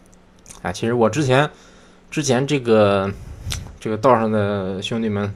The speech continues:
送我外号叫“猜车小王子”，嗯，但是呢，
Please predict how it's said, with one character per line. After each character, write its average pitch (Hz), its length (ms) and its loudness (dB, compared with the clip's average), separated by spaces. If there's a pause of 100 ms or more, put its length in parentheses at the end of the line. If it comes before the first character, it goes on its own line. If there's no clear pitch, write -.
(120)
送 127 240 -6
我 107 100 -2
外 113 160 -2
号 117 240 -2 (160)
叫 90 400 -6
“猜 - 240 0
车 131 140 2
小 104 160 -2
王 120 160 -2
子”， 92 180 -4 (600)
嗯， 98 680 -4
但 127 160 4
是 123 160 0
呢， 95 240 2